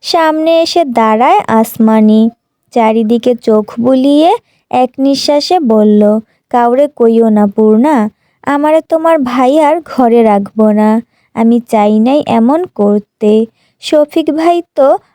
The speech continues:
আমগর থানার পুলিশ মানুষ। আমার সুডু বইনডা এক মাস ধইরা হারায়া গেছে। অনেক খুঁজছি, পাই নাই। পুলিশ দিয়া খোঁজানোর ক্ষমতা আমার বাপের নাই।" শফিক ভাইরে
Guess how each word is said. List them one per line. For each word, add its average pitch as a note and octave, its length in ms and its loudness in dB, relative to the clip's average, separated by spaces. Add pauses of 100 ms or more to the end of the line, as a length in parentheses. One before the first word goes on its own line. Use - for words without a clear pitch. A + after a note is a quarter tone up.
আমগর C4 580 0
থানার D4 480 0
পুলিশ A3 520 -2
মানুষ। G#3 640 2 (280)
আমার A3+ 300 0
সুডু A#3 380 0
বইনডা A#3 720 2 (300)
এক D4 300 -2
মাস D#4+ 260 -2
ধইরা E4 380 0
হারায়া A3+ 500 0
গেছে। A3 580 0 (320)
অনেক A#3 320 0 (120)
খুঁজছি, B3+ 720 -2 (320)
পাই G#3+ 280 2
নাই। G#3 340 2 (340)
পুলিশ D4+ 420 0
দিয়া D#4+ 200 0
খোঁজানোর D4 600 -2
ক্ষমতা C4 760 -2 (220)
আমার C4 340 0
বাপের G#3+ 540 0
নাই।" G#3 340 2 (280)
শফিক A3 480 -4
ভাইরে G#3+ 380 2